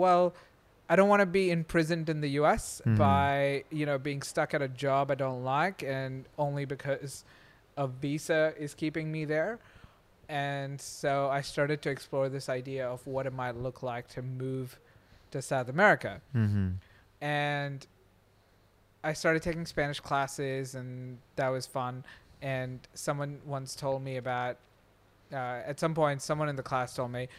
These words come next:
Speaker 1: "Oh, there's this program called Startup Chile,
Speaker 2: Mm-hmm.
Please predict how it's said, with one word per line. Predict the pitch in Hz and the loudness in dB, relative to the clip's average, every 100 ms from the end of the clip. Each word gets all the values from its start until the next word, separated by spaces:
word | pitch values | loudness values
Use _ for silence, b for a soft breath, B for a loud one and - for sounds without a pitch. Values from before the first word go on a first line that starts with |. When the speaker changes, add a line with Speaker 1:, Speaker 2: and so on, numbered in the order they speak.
| B - | B 4
Speaker 1:
"Oh, | 240 | 6
there's | 240 220 | 8 4
this | 196 | 2
program | - 247 254 180 | 2 4 4 2
called | 151 135 | -2 -2
Startup | - 151 135 - | 2 2 2 -4
Chile, | - 143 104 113 | -4 -4 -4 -2
Speaker 2:
Mm-hmm. | 117 110 120 113 95 | 0 4 4 4 2